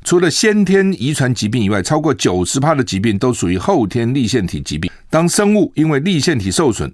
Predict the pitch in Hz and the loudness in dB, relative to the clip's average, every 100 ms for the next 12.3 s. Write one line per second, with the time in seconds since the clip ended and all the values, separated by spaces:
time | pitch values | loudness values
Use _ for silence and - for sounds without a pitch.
0 | - 98 92 90 135 104 - 147 120 120 | -4 -2 -2 0 -2 -2 -2 0 2 2
1 | 95 113 104 156 98 76 - - 143 120 | 0 0 0 0 0 -2 -10 -6 -2 0
2 | 120 80 67 - 185 113 90 123 85 73 | 0 -2 -6 -2 0 0 0 0 -2 -4
3 | 76 67 67 90 - - - - - 101 | -4 -6 -4 -6 -8 -18 -20 -12 -2 0
4 | 127 110 110 92 71 - - - 92 101 | 2 0 0 0 -4 -8 -18 -8 -4 -2
5 | 87 82 85 98 101 92 73 71 82 117 | 0 0 0 0 0 0 -2 -4 -2 0
6 | 92 67 50 76 - - - 175 214 156 | 0 -2 -4 -6 -8 -10 -4 2 2 2
7 | 165 - 92 85 107 - - - 123 - | 0 -4 -2 0 -2 -4 -14 -4 -2 -2
8 | - 76 85 - - - 90 85 - 101 | -4 -2 -4 -6 -20 -6 -6 -6 -6 -4
9 | 131 117 - 67 - - 214 208 123 113 | -2 -2 -4 -10 -10 -6 0 0 2 2
10 | 131 131 143 117 117 - - 175 160 - | 2 2 2 2 0 0 -2 0 0 2
11 | 120 175 180 165 151 127 131 - - - | 2 4 4 2 2 2 0 0 -8 -14
12 | - 98 110 | -2 0 0